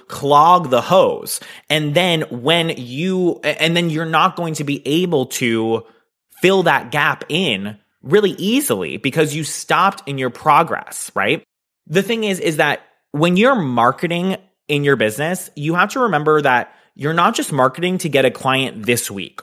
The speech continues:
or next week or this month or even sometimes this year. You're marketing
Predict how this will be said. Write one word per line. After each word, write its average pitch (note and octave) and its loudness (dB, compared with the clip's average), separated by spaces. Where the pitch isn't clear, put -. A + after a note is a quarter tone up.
or C3 6
next A#2+ -2
week F#2 -14
or B2+ 2
this A#2+ 0
month G#2+ -4
or D3+ 0
even G#3 -2
sometimes G3 0
this D3+ 2
year. G2+ 0
You're A3 4
marketing G3+ 2